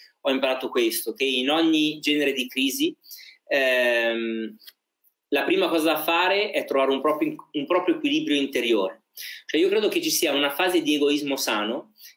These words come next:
che vada necessariamente ricercata e, ehm,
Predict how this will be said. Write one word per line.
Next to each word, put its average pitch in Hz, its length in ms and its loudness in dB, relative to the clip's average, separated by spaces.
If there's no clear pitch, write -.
che 160 120 -4
vada 156 260 0
necessariamente 165 1160 0
ricercata 151 1160 -2
e, 135 480 0
ehm, 113 920 2